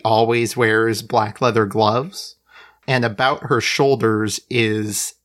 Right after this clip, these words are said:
a heavy, long black trench coat. Right now, it's just sort of draped on her shoulders, and she doesn't have her arms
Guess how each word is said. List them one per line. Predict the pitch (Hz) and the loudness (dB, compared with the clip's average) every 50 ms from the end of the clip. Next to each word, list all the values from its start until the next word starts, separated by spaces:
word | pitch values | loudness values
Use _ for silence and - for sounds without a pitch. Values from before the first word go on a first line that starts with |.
| _ - 123 | _ -4 -2
a | 120 107 101 | -2 -2 -4
heavy, | - - - 139 131 135 131 117 147 131 127 123 120 | -8 -10 -8 -2 -2 -2 -2 -2 -4 -4 -4 -4 -4
long | 110 107 110 110 110 117 117 113 113 110 113 113 113 107 101 - - | -2 -2 0 0 0 2 2 2 2 2 0 -2 -4 -4 -6 -8 -6
black | - 123 113 110 113 110 - - - - | -2 -2 0 0 0 -2 -4 -8 -18 -12
trench | - - 139 120 113 - - - | -4 0 2 2 2 0 -4 -4
coat. | - 156 151 160 170 - _ _ _ _ _ _ _ _ - | 0 0 0 0 0 -6 _ _ _ _ _ _ _ _ -6
Right | - 131 135 127 - | 0 0 0 0 0
now, | 123 135 135 139 131 127 123 | 0 2 2 4 4 4 2
it's | 110 - - | 0 0 0
just | 143 127 - | 0 0 2
sort | - 139 123 113 | 2 2 2 2
of | 101 | 2
draped | 117 120 117 120 - - | 2 2 2 2 2 2
on | 120 113 110 | 0 2 2
her | 110 101 | 0 -2
shoulders, | - - 123 113 110 117 123 127 120 - 131 | -2 -2 0 0 2 2 0 0 0 0 -2
and | 107 104 107 98 | -2 -2 -2 -4
she | - - 113 | -6 -8 -8
doesn't | 101 - 127 117 110 117 - 104 | -4 0 0 0 0 -2 -6 -2
have | 123 117 110 110 104 - | 0 0 0 0 -2 -4
her | - 113 110 - - | -4 -4 -4 -4 -4
arms | 123 110 110 113 110 110 107 107 - - | -2 0 0 0 0 -2 -4 -4 -6 -8